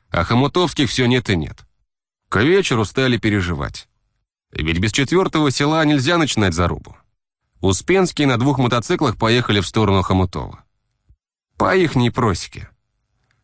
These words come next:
Наш тоже занервничали, ведь если хомутовские не выспятся, это еще один день в пролете. Но Успенские вернулись довольно быстро и привезли с собой хомутовского пацана. Женьку Обрядина.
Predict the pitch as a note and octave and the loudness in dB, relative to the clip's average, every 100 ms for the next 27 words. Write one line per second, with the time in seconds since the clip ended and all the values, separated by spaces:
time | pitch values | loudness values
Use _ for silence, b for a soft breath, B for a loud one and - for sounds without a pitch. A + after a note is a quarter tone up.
0 | _ - E3 D#3 - F3+ F3+ A2 A#2+ A#2 | _ -2 0 0 0 0 0 2 2 2
1 | F#2+ E2 D#2 - D#2 D#2+ B2 B2 A2+ A#2+ | 2 0 -4 -6 -6 -2 -2 0 0 0
2 | B2 D3 C3 B2+ G#2+ B2+ F3+ - F2+ - | 0 -2 -2 0 0 2 0 -2 -8 -8
3 | D#2 - _ _ F#2 F#2 C3+ B2 E3 E3 | -10 -12 _ _ -2 0 0 0 2 2
4 | C3 A#2 C3+ - D#3 D3+ G2+ - - - | 2 2 0 0 0 2 0 -4 -14 -18
5 | _ _ _ F2+ A2+ C#3+ - F#3+ - D#3+ | _ _ _ 0 0 0 2 0 2 2
6 | C#3+ C#3 D#3+ C3+ G#2+ C3 C#3 C#3 E3+ F#3 | 2 2 2 2 0 2 2 2 0 0
7 | - G2+ G2 G#2 G#2+ C#3+ - G#2+ C3 C#3 | 0 0 2 0 2 0 0 0 2 0
8 | b b - B2 A#2+ - A2 - A2 G2 | b b -2 2 2 2 0 0 0 0
9 | G2+ - F#2 D#2 - - _ _ _ _ | 0 0 -2 -2 -8 -18 _ _ _ _
10 | _ - E2 C#3+ G#3 D#3+ B2+ G#2+ F#2 C3 | _ -4 0 2 2 2 2 0 2 0
11 | A#2+ - F2+ | 0 -4 -12